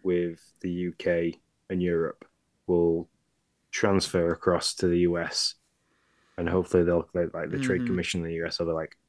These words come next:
Speaker 1: "Oh, okay, yeah, you, you've proven this over in the E U and with U K. Yeah, we can kinda see how that flies," and, and it'll just be kiboshed really quick and fly through. But I can also see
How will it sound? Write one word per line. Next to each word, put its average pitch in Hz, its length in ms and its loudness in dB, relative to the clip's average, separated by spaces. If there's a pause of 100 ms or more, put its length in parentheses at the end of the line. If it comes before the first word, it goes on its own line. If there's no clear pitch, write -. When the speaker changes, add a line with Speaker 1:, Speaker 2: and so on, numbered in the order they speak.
(140)
Speaker 1:
"Oh, 104 220 2
okay, 95 260 0
yeah, 85 220 -4
you, 87 160 -8 (100)
you've 92 200 -8 (240)
proven 92 280 4
this 92 180 -2
over 90 280 2
in 85 120 -2
the 85 60 -4
E 90 220 2
U 117 480 8
and 87 200 -2
with 87 360 -10 (320)
U 90 160 -8
K. 95 380 0 (880)
Yeah, - 160 -12
we - 100 -10
can 104 160 0
kinda 101 220 2
see 92 160 4
how 85 180 2
that 87 140 0
flies," 85 440 2
and, 82 160 -8 (140)
and 82 160 -12
it'll 67 220 -12
just - 200 -16
be - 80 -20
kiboshed 80 560 -6
really 82 220 -4
quick - 260 -6
and 85 100 -10
fly 82 220 -8
through. 80 260 -8 (1600)
But 107 280 8 (580)
I - 40 0
can 120 160 6
also 107 440 8
see 92 680 8